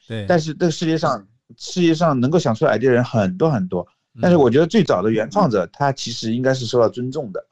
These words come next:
Speaker 1: 嗯，嗯，是的，是的，是的。这个确实，因为，因为他这个是，确实是花了很多的时间，投入了很多热情，才会把一个适合大家的、适合这个，这个区域的这个人的一个状态的一个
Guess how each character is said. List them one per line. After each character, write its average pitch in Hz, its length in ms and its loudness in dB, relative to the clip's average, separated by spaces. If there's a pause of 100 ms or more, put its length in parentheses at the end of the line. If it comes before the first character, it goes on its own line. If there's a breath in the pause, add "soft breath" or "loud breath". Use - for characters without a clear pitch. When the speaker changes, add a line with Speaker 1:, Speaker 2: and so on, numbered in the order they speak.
Speaker 1:
嗯， 123 500 -8 (140)
嗯， 101 300 -16
是 - 180 -10
的， 98 200 -10
是 - 180 -16
的， 98 100 -14
是 - 140 -18
的。 98 60 -16 (1500)
这 - 160 -4
个 135 80 -2
确 175 160 2
实， 151 100 2
因 190 80 0
为， 214 160 0
因 214 140 0
为 180 140 6
他 196 160 4
这 214 100 -2
个 170 80 2
是， 165 220 0
确 170 280 0
实 139 160 0
是 151 160 0
花 160 160 0
了 160 100 2
很 120 120 -4
多 120 100 -4
的 139 80 0
时 127 160 -4
间， 139 220 -2
投 131 140 -4
入 147 80 0
了 143 60 -2
很 110 100 -6
多 113 100 -4
热 127 140 -2
情， 104 340 -10 (560)
才 127 240 -2
会 135 160 2
把 107 200 -4
一 110 120 -4
个 131 140 0
适 160 260 0
合 127 400 0 (340 soft breath)
大 143 180 2
家 135 220 2
的、 120 140 0
适 147 180 0
合 123 140 -2
这 139 160 0
个， 123 160 0 (240)
这 147 200 0
个 127 80 0
区 156 320 0
域 151 40 4
的 127 120 4
这 127 120 2
个 123 80 4
人 113 300 0
的 127 100 2
一 117 80 -2
个 120 80 -2
状 127 240 0
态 123 160 0
的 113 80 -2
一 117 120 0
个 123 200 0